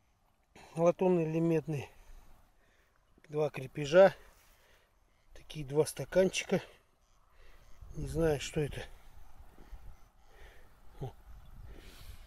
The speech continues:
маленькие ручечки. Ну, не маленькие. И ещё какая-то запчасть с ушком. Тоже из меди или из латуни. Ну и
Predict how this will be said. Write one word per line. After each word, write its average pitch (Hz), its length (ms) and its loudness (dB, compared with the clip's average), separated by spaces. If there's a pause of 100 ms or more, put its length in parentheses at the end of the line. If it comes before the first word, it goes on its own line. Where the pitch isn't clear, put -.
(240)
маленькие 135 500 -10
ручечки. - 500 -10 (1500)
Ну, 180 80 -4
не 165 80 -2
маленькие. 151 500 -6 (360)
И 180 180 -4 (1160)
ещё - 280 -12
какая-то 127 420 -6
запчасть - 640 -4 (1400)
с - 40 -14
ушком. 160 320 -10 (1800)
Тоже 151 220 -6
из 139 140 -6
меди 151 200 -4
или 151 120 -4
из 135 100 -6
латуни. 147 400 -2
Ну 185 100 4
и 214 320 8